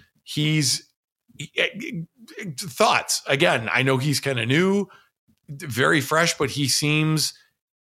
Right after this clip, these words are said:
he, he seems to f-, he's finding his footing is essentially what it seems like to me. I, I don't know if you guys have any thoughts on,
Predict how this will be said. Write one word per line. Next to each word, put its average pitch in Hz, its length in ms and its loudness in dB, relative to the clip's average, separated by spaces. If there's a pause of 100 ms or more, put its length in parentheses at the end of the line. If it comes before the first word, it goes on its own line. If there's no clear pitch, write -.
(180)
he, 139 200 -2 (100)
he 127 140 2
seems 160 440 2
to 151 100 -2
f-, - 180 -14 (1800)
he's 147 280 0
finding 151 380 2
his 127 140 2
footing - 460 -4 (140)
is 127 140 0
essentially 127 420 0
what 117 160 0
it 110 60 -2
seems 113 260 -2
like 110 200 -2
to - 80 -6
me. 104 160 -2
I, 131 260 0
I - 20 2
don't 139 100 2
know 127 180 0
if 143 200 0
you 147 100 2
guys 131 200 2
have 123 180 0
any 120 160 -2
thoughts 117 320 -2
on, 113 360 -6